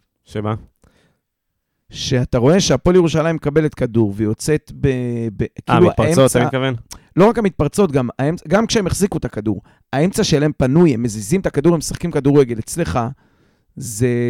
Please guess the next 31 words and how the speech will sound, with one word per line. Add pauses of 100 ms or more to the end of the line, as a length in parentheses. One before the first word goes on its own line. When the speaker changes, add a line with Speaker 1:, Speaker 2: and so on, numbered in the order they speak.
Speaker 2:
זה
לא
יאומן
שכל
התקפה
מסתיימת
או
בהרמה
סתמית, (120)
Speaker 1:
נכון.
Speaker 2:
או
אצל
פלמן
גלאבוב. (380)
מסתיימת,
מתחילה. (1080)
Speaker 1:
בוא,
בוא
נדבר
רגע
באמת
על
האחד
עשרה
הפחות
טובים,
ה-,
הפחות
גרועים
אתמול. (420)
אה,